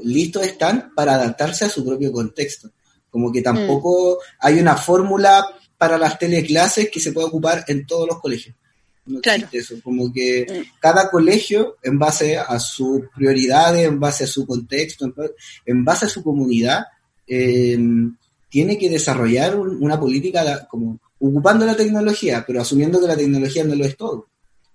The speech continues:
Speaker 1: sino que la tecnología facilita un proceso, pero ese proceso tiene que estar de antes, y, y la, y la escuela tiene que ser capaz de adaptarse.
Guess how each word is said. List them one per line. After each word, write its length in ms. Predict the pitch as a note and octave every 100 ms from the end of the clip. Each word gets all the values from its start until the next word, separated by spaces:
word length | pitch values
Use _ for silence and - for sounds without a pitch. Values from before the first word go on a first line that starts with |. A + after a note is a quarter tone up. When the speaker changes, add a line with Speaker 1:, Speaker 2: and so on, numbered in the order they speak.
| _
Speaker 1:
sino 340 | - C3+ D#3
que 380 | D#3 D3+ C#3 D3 - _ _
la 140 | C#3 C3+
tecnología 640 | C3+ C3+ C3+ D3+ F3+ F3+
facilita 640 | E3+ D#3 D3 E3+ G3+ G#3
un 140 | G3+ G3+
proceso, 640 | G#3 G3+ F#3+ E3+ E3+ F3 _ _ _
pero 120 | C#3+
ese 140 | D#3+
proceso 400 | F#3+ D3 E3 D#3+
tiene 260 | D#3 D#3+ D#3 D#3
que 140 | D3
estar 240 | C#3 D#3 D3
de 120 | C#3
antes, 320 | G#3+ - A2 G#2
y, 260 | A#2+ B2 A#2+ - - _
y 120 | A#2+ B2
la, 280 | B2 A#2 B2
y 40 |
la 100 | B2
escuela 260 | A2+ D#3+ D#3
tiene 160 | D3+
que 80 | C#3
ser 180 | C#3 E3
capaz 260 | C3+ D#3 E3
de 80 |
adaptarse. 580 | F3 B2+ - F3+ - -